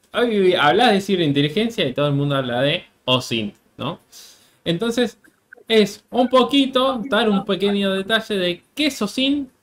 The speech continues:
y si se usa el osint, ¿no? Obviamente, me imagino que la respuesta a lo segundo es sí,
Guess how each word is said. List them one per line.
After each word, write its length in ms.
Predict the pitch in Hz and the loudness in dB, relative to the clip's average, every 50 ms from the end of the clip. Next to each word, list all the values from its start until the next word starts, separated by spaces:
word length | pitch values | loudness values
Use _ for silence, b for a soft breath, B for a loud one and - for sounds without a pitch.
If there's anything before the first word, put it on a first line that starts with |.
| _ _ 269 277 294 - | _ _ -14 -12 -8 -4
y 120 | - 180 156 | -4 -4 -4
si 140 | - 180 165 | -4 -6 -2
se 240 | - 170 175 185 | 0 2 4 6
usa 320 | 190 196 170 135 - 135 117 | 6 4 4 2 2 0 0
el 120 | 110 107 | 0 -2
osint, 340 | 104 - - 107 98 95 - | -4 -6 -8 -12 -12 -10 -8
¿no? 240 | 123 127 143 160 - _ _ _ _ _ _ _ _ _ _ _ _ _ _ - | -8 -8 -8 -8 -10 _ _ _ _ _ _ _ _ _ _ _ _ _ _ -2
Obviamente, 760 | 127 127 139 139 135 131 139 147 139 139 123 113 - - - | 2 4 4 4 4 2 0 -2 -2 -2 -4 -4 -6 -12 -16
me 120 | - 104 104 | -14 -12 -12
imagino 280 | 101 - - 117 117 | -10 -8 -6 -4 -4
que 80 | 113 107 | -4 -4
la 140 | 104 104 104 | -4 -6 -6
respuesta 460 | 110 107 - - 131 127 123 - 117 | -8 -10 -6 -6 -6 -4 -4 -4 -4
a 40 | 107 | -4
lo 100 | 104 95 | -6 -6
segundo 300 | - 120 117 117 120 120 | -6 -6 -4 -4 -4 -4
es 60 | 120 | -2
sí, 260 | - 165 175 170 | -2 -2 -2 -4